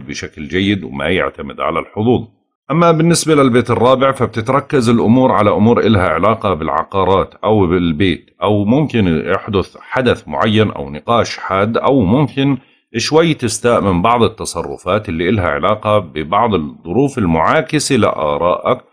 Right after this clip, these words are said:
ممكن تظهر بعض المتاعب أو القلق على أحد أفراد العائلة، أو تنشغل بأمور إلها علاقة إما باجتماع أو لقاء أو عزيمة مثلًا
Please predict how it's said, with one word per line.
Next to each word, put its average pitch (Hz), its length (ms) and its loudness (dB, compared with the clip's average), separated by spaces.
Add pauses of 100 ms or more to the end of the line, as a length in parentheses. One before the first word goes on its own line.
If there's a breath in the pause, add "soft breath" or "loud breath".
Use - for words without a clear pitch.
(380)
ممكن 139 400 0
تظهر 101 340 0
بعض 85 280 -2
المتاعب 90 720 0
أو 104 140 2
القلق 110 540 -2
على 85 300 -2
أحد 78 220 -4
أفراد 87 380 -4
العائلة، 110 560 2
أو 135 200 2
تنشغل 127 720 0
بأمور 85 640 -2
إلها 92 160 -2
علاقة 85 640 -2
إما 143 240 2
باجتماع 90 880 -2
أو 110 180 2
لقاء 95 520 -2
أو 117 160 4
عزيمة 92 560 2
مثلًا 95 540 0